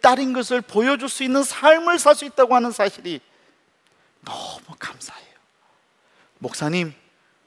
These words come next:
우리 예수님 너무 좋은 분이세요." 놀라운 복음의 능력이 늘 풍성하게 펼쳐지는 선한 목자교회 되시기를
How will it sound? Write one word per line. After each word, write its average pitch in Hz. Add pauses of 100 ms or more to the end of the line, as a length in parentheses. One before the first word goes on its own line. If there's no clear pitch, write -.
(280)
우리 190
예수님 190 (440)
너무 170
좋은 160
분이세요." 131 (2000)
놀라운 165 (720)
복음의 151
능력이 139 (880)
늘 208 (120)
풍성하게 233
펼쳐지는 190 (720)
선한 147
목자교회 135 (500)
되시기를 131